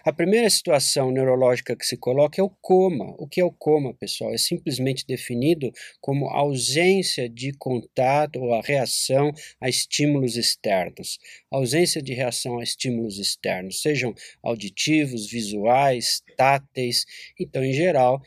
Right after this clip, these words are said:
a pessoa está com os olhos fechados, tá com um respirador na boca, um aparelho pra ajudar a respirar.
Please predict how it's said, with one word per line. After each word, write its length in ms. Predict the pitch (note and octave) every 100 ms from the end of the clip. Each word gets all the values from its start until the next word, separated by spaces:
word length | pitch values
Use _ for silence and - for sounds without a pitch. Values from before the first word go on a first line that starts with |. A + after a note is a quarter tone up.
| _
a 80 | -
pessoa 320 | C3+ C3 -
está 260 | B2 - A#2+
com 160 | - B2+
os 120 | A#2
olhos 240 | A2+ A2
fechados, 1000 | - D#3+ D#3 - B2+ C3 C#3+ D3 F3+ - - - -
tá 160 | - A#2+
com 380 | - B2+ A#2+ A2
um 20 |
respirador 800 | B2 A#2 - B2+ A#2+ A#2+ A2+ A#2+
na 160 | D3+
boca, 340 | C#3 C#3+ D3+ C3
um 60 |
aparelho 480 | A#2 - A2 A2+ G#2+
pra 160 | - G#2+
ajudar 340 | A2+ G#2 G#2+
a 40 |
respirar. 680 | - B2+ - G3 D#3+ C3 D#3